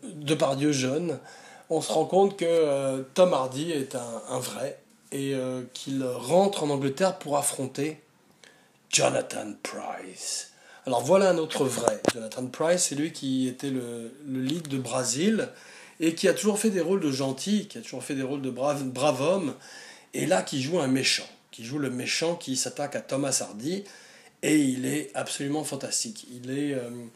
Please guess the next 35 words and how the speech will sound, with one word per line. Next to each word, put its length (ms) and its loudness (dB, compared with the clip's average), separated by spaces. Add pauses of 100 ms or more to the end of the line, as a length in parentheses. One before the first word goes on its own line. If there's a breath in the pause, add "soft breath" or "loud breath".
(800 loud breath)
très 280 4
effrayant, 720 0
même 200 0 (140)
bien 220 -4
qu'il 140 -6
soit 200 -4
vieux, 440 -4 (500 loud breath)
et 160 -2
effectivement 600 -4
on 80 0
se 100 -4
rend 100 -2
compte 220 -4
qu'il 240 -8
re-, 180 -10 (100)
qu'il 160 -6
représente 480 -2
le 100 -2
pouvoir, 720 -4 (320 loud breath)
et 40 -14
qu'il 220 -2
ne 100 2
ch-, 280 -4
il 120 4
lâchera 360 2
rien 420 2 (380 loud breath)
face 400 2
à, 440 -6
à 120 -6
ce 140 -2
taureau 520 2
qui 140 0
s'attaque 340 -4
à 60 -4
lui 400 -8